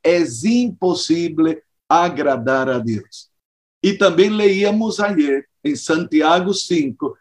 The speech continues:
que la oración de fe salvará al enfermo. Entonces, Jesús tocó el tema de la fe relacionada a la oración que debe ser permanente.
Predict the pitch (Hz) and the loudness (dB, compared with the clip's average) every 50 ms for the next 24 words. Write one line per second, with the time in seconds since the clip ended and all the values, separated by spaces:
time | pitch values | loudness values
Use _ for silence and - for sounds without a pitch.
0 | _ _ - 160 170 170 180 170 170 165 170 170 170 165 165 156 160 - - - | _ _ 2 4 4 6 6 6 6 6 6 4 4 2 0 -2 -4 -6 -6 -2
1 | - 208 226 233 254 269 269 262 247 214 185 226 226 226 - - 160 151 156 156 | 0 2 2 2 2 2 0 -2 -4 -2 -2 -2 -4 -4 -4 -2 0 2 2 2
2 | 165 175 - - - - - - 160 156 170 170 156 143 147 147 139 139 139 151 | 2 0 -4 -10 -14 -6 -2 0 0 2 2 0 0 0 0 0 2 2 0 0
3 | 160 - - - _ - 139 139 143 143 151 156 147 - - 156 160 151 131 123 | 0 -2 -6 -10 _ -4 -2 -2 -2 -2 -4 -6 -6 -4 0 2 2 2 0 -2
4 | 110 - - _ _ _ _ _ _ _ _ _ _ - 151 170 175 175 - 180 | -4 -8 -10 _ _ _ _ _ _ _ _ _ _ -2 -2 -2 -2 0 2 2
5 | 170 175 180 180 180 - 208 202 202 202 - - _ _ _ _ _ _ - - | 4 4 2 0 0 2 4 4 4 2 -2 -12 _ _ _ _ _ _ -4 0
6 | 151 170 160 - - - 240 294 302 233 - - _ _ - 190 175 180 - - | 2 2 2 0 -2 0 2 4 4 4 2 -4 _ _ 0 2 2 0 0 0
7 | 202 233 240 202 175 131 - _ - 226 233 262 262 247 247 226 - 143 180 202 | 2 2 2 2 0 -2 -6 _ -2 0 0 0 2 0 0 0 0 2 2 2
8 | 202 202 202 196 190 - - 175 170 147 127 120 120 123 139 - _ _ _ _ | 4 4 2 0 -2 -4 -4 -2 0 0 0 0 0 -2 -4 -8 _ _ _ _
9 | _ _ _ _ _ _ _ _ _ _ _ _ _ _ _ _ 113 135 165 165 | _ _ _ _ _ _ _ _ _ _ _ _ _ _ _ _ -2 2 4 4
10 | 165 170 170 165 - - 180 160 170 180 196 196 185 190 180 175 165 160 160 165 | 4 4 2 0 0 0 0 0 2 0 0 2 2 2 4 4 2 2 2 2
11 | 170 165 160 147 135 123 - - - 185 190 190 190 196 196 202 214 214 - - | 2 0 0 -2 -4 -6 -8 -4 0 2 2 2 2 0 -2 -2 -2 -4 -6 -8
12 | _ _ _ - - 160 165 151 135 127 127 139 170 175 180 185 190 190 185 185 | _ _ _ -4 0 2 2 2 0 -2 -2 0 2 2 4 4 2 2 0 -2
13 | 185 180 - - - - 170 165 170 170 175 165 160 - _ _ - 175 175 175 | -6 -6 -8 -6 -2 0 2 2 4 2 2 0 -2 -8 _ _ 2 2 2 2
14 | 175 170 175 175 180 175 165 170 170 175 170 160 151 143 135 - _ - 156 151 | 2 0 0 -2 -2 -2 -4 -6 -4 -2 -2 -2 -2 -2 -4 -6 _ -4 -4 -4
15 | - | -6